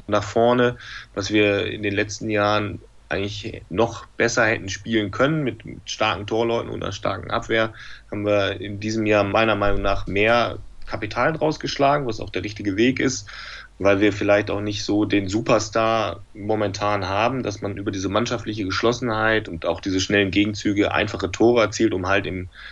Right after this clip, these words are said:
gebundenen Spiel nicht so unter Druck zu geraten. Also ich finde schon dafür, dass es viele Spielerinnen entweder jung sind und wenig Länderspiele haben oder aus der zweiten Reihe gerade kommen und jetzt in verantwortungsvollen Rollen sind, finde ich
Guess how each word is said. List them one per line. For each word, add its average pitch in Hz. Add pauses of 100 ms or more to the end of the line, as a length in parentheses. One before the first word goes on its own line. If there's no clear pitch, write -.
(140)
gebundenen 101
Spiel 104
nicht 92
so 95
unter 92
Druck -
zu 98
geraten. 78 (480)
Also 90
ich 95
finde 104
schon 127
dafür, 107
dass 101
es 95
viele 117
Spielerinnen 107 (220)
entweder 98
jung 110
sind 156
und 101
wenig 123
Länderspiele 117
haben 113
oder 107 (380)
aus 101
der 98
zweiten 101
Reihe 104
gerade 95
kommen 120
und 98
jetzt 95
in 90
verantwortungsvollen 98
Rollen 107
sind, 107 (440)
finde 110
ich -